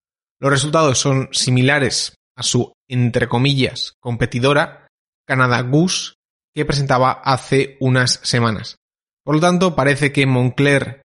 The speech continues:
se enfrenta a un dos mil veintiuno con la maquinaria perfectamente engrasada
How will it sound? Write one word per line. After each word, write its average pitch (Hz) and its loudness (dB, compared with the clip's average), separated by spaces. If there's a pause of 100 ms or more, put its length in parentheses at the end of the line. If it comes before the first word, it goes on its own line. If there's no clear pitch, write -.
se - -4
enfrenta 135 0
a 135 4
un 131 2
dos 127 0
mil 139 2
veintiuno 131 0 (280)
con 127 2
la 120 2
maquinaria 131 0
perfectamente 127 -2
engrasada 127 -2